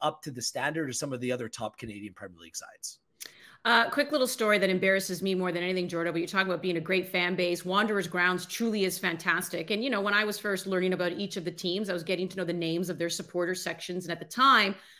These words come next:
Speaker 2: when I went to do a game there, I didn't know yet that the supporter section there was called the Kitchen.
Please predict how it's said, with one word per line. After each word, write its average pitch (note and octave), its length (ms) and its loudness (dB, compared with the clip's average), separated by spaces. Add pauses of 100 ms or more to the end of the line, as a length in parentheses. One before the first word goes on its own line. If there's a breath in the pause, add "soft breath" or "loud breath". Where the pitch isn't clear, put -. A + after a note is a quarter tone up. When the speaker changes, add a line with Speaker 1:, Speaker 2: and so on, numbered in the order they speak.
(240 loud breath)
Speaker 2:
when G3 160 0
I G3 80 4
went G#3+ 180 2
to G3+ 60 -6
do F#3 160 2
a F3+ 40 2
game A3 340 4
there, E3+ 360 2 (320 loud breath)
I A3+ 100 8
didn't G#3+ 380 4
know A3+ 960 8
yet F#3 600 0
that G#3+ 80 -2
the G#3 80 -2
supporter G#3 340 -2
section F#3+ 380 -4
there F#3 120 -2
was F3+ 120 -4
called F3+ 220 -4
the F3 60 -6
Kitchen. D#4 440 0